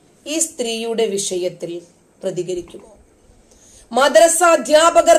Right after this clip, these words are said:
കാണിച്ചു കൂട്ടുന്ന പേക്കൂത്തുകൾക്ക് ഇവർ പ്രതികരിക്കുമോ? പ്രതികരിക്കില്ല. കാരണം അള്ളാഹുവിന്റെ പ്രീതിക്കു വേണ്ടി ഒരു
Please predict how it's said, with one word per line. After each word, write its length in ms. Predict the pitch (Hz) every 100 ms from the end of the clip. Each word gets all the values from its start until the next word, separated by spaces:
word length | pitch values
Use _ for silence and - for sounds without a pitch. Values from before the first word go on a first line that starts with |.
| 320
കാണിച്ചു 440 | 285 294 330 330 330
കൂട്ടുന്ന 560 | 302 311 294 294 294
പേക്കൂത്തുകൾക്ക് 1400 | 285 - 277 302 302 330 330 330 320 302 - 269 214 - - _ _ _ _ _
ഇവർ 260 | 190 214 202 -
പ്രതികരിക്കുമോ? 840 | 196 196 190 180 160 180 175 156 160 _ _ _ _ _ -
പ്രതികരിക്കില്ല. 680 | 175 165 160 156 - - _ _ _ _ _ _ _
കാരണം 500 | 247 285 285 233 247 - _ _ _ _
അള്ളാഹുവിന്റെ 840 | 233 240 262 302 311 320 320 311 302
പ്രീതിക്കു 720 | - 262 247 262 285 - 285
വേണ്ടി 360 | 277 277 277
ഒരു 220 | 277 233